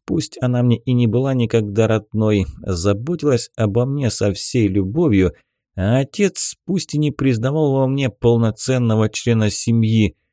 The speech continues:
но тоже не обделял заботой и вниманием. Они мои родственники, они императорский род, который избавился от меня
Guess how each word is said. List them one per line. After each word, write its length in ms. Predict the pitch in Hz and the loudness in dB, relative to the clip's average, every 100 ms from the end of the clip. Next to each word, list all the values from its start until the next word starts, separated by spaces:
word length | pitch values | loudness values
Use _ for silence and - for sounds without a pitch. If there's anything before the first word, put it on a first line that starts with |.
| _ | _
но 260 | 101 107 190 | 0 2 2
тоже 420 | - 190 185 185 | 0 0 2 2
не 260 | 170 170 156 | 0 0 -2
обделял 500 | 107 123 139 143 117 | -2 -2 0 0 0
заботой 640 | 113 113 95 131 113 104 | 0 -2 0 0 2 2
и 200 | 101 113 | 2 0
вниманием. 720 | 104 110 143 147 101 95 90 - _ _ _ | 2 2 0 0 0 2 0 -4 _ _ _
Они 360 | 95 95 123 139 | -4 0 2 2
мои 300 | 92 104 101 | 2 2 2
родственники, 920 | 92 - 101 - - 92 87 - - - - | 2 0 -2 -2 -4 -4 -4 -6 -10 -10 -4
они 280 | 98 101 107 | 0 0 0
императорский 960 | 113 104 87 - 123 113 101 95 - 117 | 0 0 0 0 2 0 -2 -6 -4 0
род, 220 | 147 123 | 2 2
который 340 | - 107 107 - | -2 0 -2 -2
избавился 800 | 127 95 87 92 147 117 104 101 | -2 -2 -4 -2 0 2 2 0
от 140 | - | -2
меня 300 | 110 139 139 | -2 -2 -2